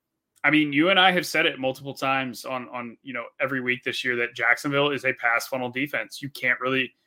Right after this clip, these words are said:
you know, everybody sees the Jacksonville name and, and assumes you can still run the ball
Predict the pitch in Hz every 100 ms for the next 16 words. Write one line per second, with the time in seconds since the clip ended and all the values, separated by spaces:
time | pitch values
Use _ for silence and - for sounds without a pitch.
0 | _ 139 127 143 156 147 156 139 135 127
1 | 131 139 127 123 127 123 123 120 - 127
2 | 123 131 127 113 - - - 135 123 131
3 | 135 120 123 113 -